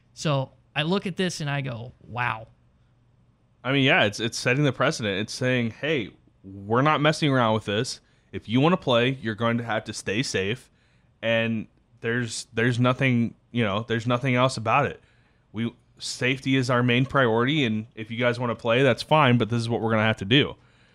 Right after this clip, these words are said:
Speaker 2: And, I mean, I know we, you and I kind of were talking about this as we were preparing for the show, but let's say, you know, Justin Fields at Ohio State gets it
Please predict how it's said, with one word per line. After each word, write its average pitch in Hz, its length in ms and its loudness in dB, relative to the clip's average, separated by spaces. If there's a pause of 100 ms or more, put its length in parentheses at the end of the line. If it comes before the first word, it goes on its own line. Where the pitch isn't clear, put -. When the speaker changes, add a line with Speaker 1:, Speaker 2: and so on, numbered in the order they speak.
(400)
Speaker 2:
And, 110 540 2 (200)
I 110 140 0
mean, 113 320 2
I 113 80 0
know 127 140 4
we, 127 280 2
you 127 140 2
and 139 80 4
I 127 120 4
kind 123 200 -2
of - 100 -12
were 113 120 -6
talking 120 220 0
about 113 160 0
this 113 200 0
as 113 220 -8
we 113 60 -2
were 104 80 -2
preparing 117 400 0
for - 100 -6
the 98 100 -6
show, 120 400 4 (680)
but 117 360 2 (480)
let's 139 200 -2
say, 180 300 2
you 151 320 0
know, 123 300 2 (500)
Justin 127 440 2
Fields 131 440 0
at 101 260 -2
Ohio 120 360 2
State 127 460 -2 (400)
gets 113 260 -4
it 110 240 0